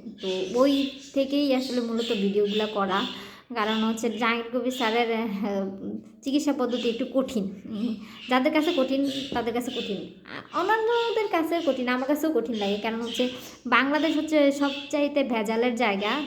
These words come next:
তো সেই জায়গায় হচ্ছে, আহ, ওনার যে অর্গানিক পদ্ধতিতে হচ্ছে ট্রিটমেন্ট নেওয়া বা হচ্ছে সব কিছু অর্গানিক খাওয়া, এগুলো আসলে মেনটেন করা খুব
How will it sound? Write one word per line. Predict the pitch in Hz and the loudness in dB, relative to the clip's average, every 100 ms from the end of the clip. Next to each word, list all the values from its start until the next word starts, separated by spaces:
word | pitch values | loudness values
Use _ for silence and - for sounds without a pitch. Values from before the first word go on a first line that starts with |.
| - | -4
তো | 214 | -4
সেই | - 220 | -2 -2
জায়গায় | 220 233 240 233 | 0 0 2 2
হচ্ছে, | 233 233 240 233 233 - - - | 0 -2 -2 -4 -6 -16 -20 -10
আহ, | 254 233 226 214 - - - | -4 -2 -2 -4 -8 -12 -4
ওনার | 254 262 247 | 2 4 4
যে | 269 262 | 2 2
অর্গানিক | 254 240 240 262 269 269 - - | 2 2 4 4 4 2 -8 -6
পদ্ধতিতে | 254 226 269 - - 262 | -4 -2 -4 -4 0 2
হচ্ছে | 247 247 254 240 240 233 | 2 0 2 2 2 -2
ট্রিটমেন্ট | 233 - 226 233 226 | -8 -6 -4 -4 -4
নেওয়া | 226 220 214 214 | -4 -2 0 -2
বা | 202 214 | -2 -2
হচ্ছে | 220 214 240 | -2 -2 -4
সব | 233 - | -4 -6
কিছু | 240 240 | -4 -2
অর্গানিক | 202 202 208 233 - | 0 0 0 -2 -4
খাওয়া, | 220 226 226 - - - - 269 | -2 -2 -4 -8 -18 -20 -8 0
এগুলো | 269 294 | 4 6
আসলে | 294 294 294 | 4 4 2
মেনটেন | 269 254 262 262 285 285 | 2 2 2 2 2 2
করা | 285 269 | 2 0
খুব | 269 330 320 | 0 -2 -4